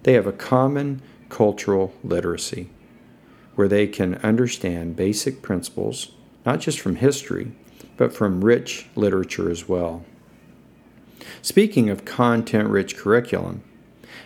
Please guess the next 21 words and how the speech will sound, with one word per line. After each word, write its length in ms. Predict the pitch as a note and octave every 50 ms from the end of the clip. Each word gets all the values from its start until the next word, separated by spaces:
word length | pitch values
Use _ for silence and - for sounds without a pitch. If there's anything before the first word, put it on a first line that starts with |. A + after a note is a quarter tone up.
| - -
a 160 | A#2+ A2+ A2 G#2+
classical 460 | - - E3 F3+ E3+ - - - B2+
education 760 | A#2 A2 A2 - - - A2+ A2 G#2 - - F#2+ F2+ F2+ - - -
also 360 | B2 B2 C3 B2+ - - A#2+
uses 720 | A2 G#2 G2+ G2+ G#2 G#2 G#2 G2+ G2 F#2+ F2 - - -
Latin 600 | G#2+ F#2+ G2 G2+ G#2 - - F2 D#2+ D#2+ E2 - - - - _
to 120 | - - A2
enrich 760 | F#2+ F#2 F#2 F#2 F2+ G2 G#2+ A#2+ A2+ - - - - - - - -
vocabulary 880 | - B2 B2 - - F2+ F2 E2 F2 F2 F2+ F2+ F2+ F2+ F2+ F2+ F2+
and 100 | F#2 F#2
understanding 680 | F#2 F#2 F2 F#2 F2 - - - G2 F#2+ F#2 F2+ F2+ F2
of 120 | E2 -
great 340 | - - F#2 F#2+ G#2+ - -
books, 500 | G#2 D#3 E3+ - - - - - - - -
such 340 | - - - G2 F2 - -
as 340 | F#2+ F#2 F2+ F2 E2+ - - - - - - -
Homer's 360 | - - A2 G#2 F#2+ F#2 F2 -
Odyssey 720 | - G#2 G#2+ A2 A2+ G#2 - - - F#2 F2 F2 - - - - - - - - - - - -
and 360 | A#2 G2+ G2 F#2+ F#2+ F#2+ F2+
the 180 | F#2+ F2+ F#2
Iliad. 480 | F#2+ G2+ G2+ G2 F2 E2+ E2 E2 - -